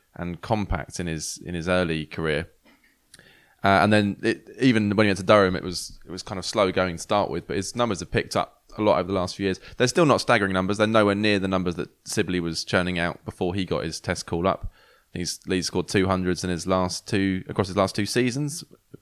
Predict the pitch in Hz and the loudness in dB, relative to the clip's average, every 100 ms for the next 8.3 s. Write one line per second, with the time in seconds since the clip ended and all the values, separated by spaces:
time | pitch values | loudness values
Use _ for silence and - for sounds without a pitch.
0 | _ - 92 85 92 85 82 - - 90 | _ -8 -2 -2 -2 -4 -6 -10 -8 -2
1 | 85 82 73 - 85 82 - _ - - | -2 0 -2 -2 -4 -6 -6 _ -20 -20
2 | - - - - 120 104 87 87 - - | -20 -20 -20 2 6 8 6 2 0 -14
3 | - - 120 110 113 - 113 - 113 123 | -16 4 6 6 4 0 -2 -4 2 6
4 | 113 - - 113 92 87 82 - 80 73 | 6 4 2 4 4 2 0 0 -2 -4
5 | - 90 73 92 98 - 92 87 - 69 | -2 0 0 0 -2 0 0 0 0 -6
6 | - - _ - 90 85 80 76 - _ | -6 -20 _ -6 -2 0 -2 -6 -14 _
7 | - 98 90 87 87 95 90 - - 92 | -6 0 2 2 0 -2 -4 -4 0 2
8 | 85 82 | 2 -2